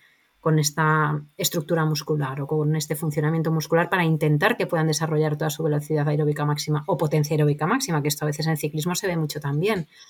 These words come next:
Eh, el, el típico deportista, pues, que le arden los cuádriceps antes de, y sabes que ese V dos max no es real, es que simplemente le falta <laughs> trabajo de fuerza ahí detrás, ¿no? Pues to-, estos matices a mí son los que me interesan, ¿no? Me parecen aplicables.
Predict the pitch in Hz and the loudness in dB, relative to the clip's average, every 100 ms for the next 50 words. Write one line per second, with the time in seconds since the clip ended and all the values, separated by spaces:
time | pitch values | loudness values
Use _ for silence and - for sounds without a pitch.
0 | - - _ 151 139 131 147 147 147 143 | -20 -20 _ -6 -6 -4 -4 -2 -2 -4
1 | 139 151 151 147 156 151 151 151 _ - | -4 -4 -4 -2 0 0 0 -2 _ -10
2 | - 165 156 151 151 156 196 180 - 151 | -8 -4 0 2 0 0 -2 -2 -2 2
3 | 147 151 151 165 165 - 160 165 180 196 | 2 2 2 2 0 0 0 0 0 -2
4 | - 170 165 156 156 175 - 151 156 165 | -2 -2 0 0 0 0 -2 0 0 2
5 | 165 165 156 151 156 170 196 165 143 202 | 2 4 4 2 0 0 0 2 2 2
6 | 160 - - 151 151 151 156 151 151 175 | 2 -4 -8 -6 -4 -2 2 2 2 -2
7 | - - - 170 - 185 233 - - - | -8 -20 -2 -2 0 -2 0 -2 -4 -14
8 | - - - 185 175 196 175 170 175 - | -16 -8 0 4 4 2 0 -2 -6 -4
9 | 165 160 151 139 143 202 262 - - 233 | 0 0 0 -2 -2 -2 -4 -4 0 2
10 | 233 277 277 175 156 156 156 156 - 156 | 4 2 2 0 0 -2 0 0 0 0
11 | 151 160 147 - 151 147 151 147 - - | -2 -2 -4 -4 -4 -4 -4 -8 -12 -8
12 | 147 151 262 - _ _ 185 156 156 151 | -6 -6 -8 -14 _ _ -12 -6 -4 -2
13 | 151 151 147 160 160 151 151 151 156 - | -2 0 0 -2 -2 -2 -4 -4 -4 -6